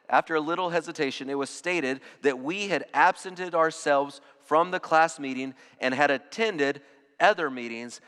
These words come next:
and they considered that we had violated their rules." They had attended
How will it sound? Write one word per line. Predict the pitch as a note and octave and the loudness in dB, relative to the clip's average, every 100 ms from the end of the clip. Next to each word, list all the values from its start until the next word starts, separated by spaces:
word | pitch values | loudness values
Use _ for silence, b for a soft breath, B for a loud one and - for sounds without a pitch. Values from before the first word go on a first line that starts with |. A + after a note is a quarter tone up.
| b b | b b
and | A#2 A#2+ | -4 2
they | D#3 | 2
considered | F#3 F3 - D#3+ D#3 C3+ | 0 -6 -6 -4 -4 0
that | B2 B2 B2 - - - | 4 4 4 -2 -20 -8
we | C3+ C#3 | -6 -2
had | C3 A2+ | -2 0
violated | A#2+ C3+ B2 G#2+ G#2+ G#2+ G#2 _ - | 2 4 2 -2 -8 -10 -14 _ -10
their | G#2+ A2 | -6 -6
rules." | A#2 G#2+ F2+ - - b b b _ - | -6 -10 -12 -18 -20 b b b _ 0
They | D#3 | 2
had | D3+ | 4
attended | C#3+ - G#3 D#3 C#3 D3 | 2 -2 -2 0 0 -2